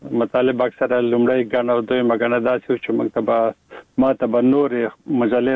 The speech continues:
راتلې، اخبارونه چې هغه خوارې ورې، خصوصاً د پېښور نه. نو بیا به ما د هغې نه خبرونه د اخیستل، اه، غوڅول به هم، بیا به په دا خپل، اه، شکل برابرول او بیا به هم خپرول. مقصد زموږ خپل دغه یوازې د سریزې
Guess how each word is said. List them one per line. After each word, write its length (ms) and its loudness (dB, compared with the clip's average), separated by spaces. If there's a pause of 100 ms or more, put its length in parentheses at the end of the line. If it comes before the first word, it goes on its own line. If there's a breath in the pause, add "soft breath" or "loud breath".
راتلې، 220 -2
اخبارونه 640 0
چې 100 -6
هغه 380 2
خوارې 600 0
ورې، 320 0
خصوصاً 260 -4
د 220 0 (300)
پېښور 380 0 (100)
نه. 100 -10 (480 loud breath)
نو 60 0
بیا 180 2
به 160 0
ما 140 2
د 80 -4
هغې 200 0
نه 160 0
خبرونه 520 -2
د 60 -2
اخیستل، 440 -2
اه، 680 -8
غوڅول 480 0
به 140 0
هم، 140 0
بیا 120 0
به 260 0
په 60 0
دا 140 0
خپل، 540 -2
اه، 420 -6 (280)
شکل 340 -2
برابرول 640 0
او 200 -2 (200)
بیا 180 0
به 100 -2
هم 60 0
خپرول. 560 0
مقصد 380 -2
زموږ 140 2
خپل 280 -2
دغه 200 0
یوازې 300 2
د 200 -4
سریزې 480 0